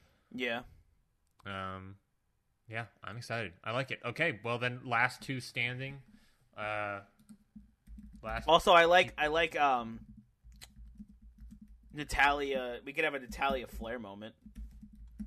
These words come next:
Speaker 2: We could. That, that's a
Speaker 1: 'Cause
Speaker 2: callback
Speaker 1: they, they
Speaker 2: as
Speaker 1: had,
Speaker 2: well.
Speaker 1: in, I would say in our universe, in,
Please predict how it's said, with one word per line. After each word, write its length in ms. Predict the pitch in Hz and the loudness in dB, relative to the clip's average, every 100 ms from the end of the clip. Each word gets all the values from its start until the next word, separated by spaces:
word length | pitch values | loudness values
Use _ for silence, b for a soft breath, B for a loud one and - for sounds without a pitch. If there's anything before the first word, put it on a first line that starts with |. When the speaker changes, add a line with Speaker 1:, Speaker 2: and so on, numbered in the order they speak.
| - _ _ _ _ _ _ _ _ _ _ - | -14 _ _ _ _ _ _ _ _ _ _ -14
Speaker 2:
We 140 | 120 | -12
could. 440 | 107 143 180 165 160 _ - | -8 -2 0 0 -2 _ -2
That, 220 | 110 127 | -2 0
that's 220 | 123 123 | 0 -2
a 40 | - | -4
Speaker 1:
'Cause 240 | 135 127 | 0 4
Speaker 2:
callback 140 | 147 | 6
Speaker 1:
they, 60 | 151 | 4
they 160 | 139 160 | 6 6
Speaker 2:
as 60 | |
Speaker 1:
had, 140 | 156 135 | 6 6
Speaker 2:
well. 100 | - - 139 | 0 -6 0
Speaker 1:
in, 200 | 151 - | 0 0
I 100 | 131 | 2
would 120 | 151 143 | 2 2
say 200 | 139 127 | 4 4
in 80 | |
our 240 | 107 143 151 | 4 4 2
universe, 720 | 120 110 104 101 101 - - 107 | -2 -6 -8 -8 -10 -12 -18 -14
in, 240 | 107 | -14